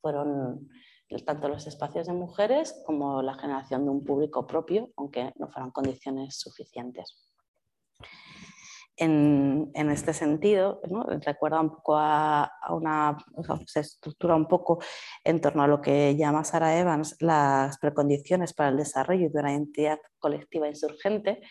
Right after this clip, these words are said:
y vuelvo otra vez en estas, digamos, condiciones para, que ella propone, eh, que señala cinco y que, bueno, algunas resuenan con parte de lo que estábamos tratando hoy. Y para ellas piensan que el desarrollo de esta identidad insurgente,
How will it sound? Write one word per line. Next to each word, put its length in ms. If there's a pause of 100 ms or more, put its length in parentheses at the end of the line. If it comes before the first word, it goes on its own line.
(460)
y 100
vuelvo 260
otra 260
vez 220 (120)
en 160
estas, 680
digamos, 300
condiciones 640
para, 500 (360)
que 100
ella 160
propone, 480 (600)
eh, 320
que 100
señala 420
cinco 540 (200)
y 200
que, 760
bueno, 320
algunas 400
resuenan 500
con 140
parte 200
de 60
lo 60
que 60
estábamos 420
tratando 380
hoy. 120 (520)
Y 120
para 180
ellas 220
piensan 380
que 480
el 140
desarrollo 320
de 60
esta 200
identidad 640 (240)
insurgente, 840